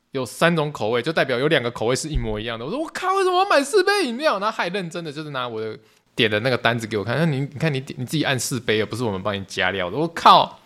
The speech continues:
哇！我整个快疯掉了。说两个人喝四杯饮料太硬了吧？然后接下来我们还有一个超大的那个咖喱饭跟一碗拉面，然后还，还叫铜锣烧，铜锣烧还八颗，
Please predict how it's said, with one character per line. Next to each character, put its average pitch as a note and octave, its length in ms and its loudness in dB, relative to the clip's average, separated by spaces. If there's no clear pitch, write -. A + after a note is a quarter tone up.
哇！ F3+ 340 8
我 E3+ 100 -2
整 F#3 120 0
个 D3 100 0
快 F#3+ 140 8
疯 E3 340 4
掉 D3+ 320 4
了。 C3+ 60 -4
说 F3+ 220 -2
两 G#3 180 -2
个 A3+ 140 2
人 A3 100 0
喝 B3 80 -2
四 C4 220 -4
杯 B3+ 140 0
饮 A3 40 0
料 A#3+ 100 2
太 B3 200 -2
硬 A3+ 220 -4
了 E3 120 0
吧？ C#3 180 0
然 C3+ 80 0
后 F3 60 0
接 F#3+ 140 -2
下 F#3+ 80 0
来 C#3 80 0
我 B2 80 -6
们 B2 100 -2
还 C#3 60 0
有 D#3 80 2
一 - 20 -6
个 C3+ 200 0
超 C#3+ 340 0
大 D3+ 200 4
的 A2+ 140 -2
那 B2+ 100 -6
个 A#2+ 200 -6
咖 A#2 260 -4
喱 G2 100 -8
饭 F#2 240 -10
跟 B2 180 -8
一 C3+ 60 -12
碗 G#2+ 160 -8
拉 A2 200 -4
面， A2+ 240 -8
然 G#2+ 120 -10
后 C3 80 -6
还， B2+ 240 -2
还 B2 160 -8
叫 B2+ 280 -4
铜 A2 280 -8
锣 A2 120 -6
烧， A#2 200 -2
铜 C#3+ 160 0
锣 F3 60 2
烧 F#3 120 6
还 E3+ 80 6
八 F3 320 2
颗， F3 300 -2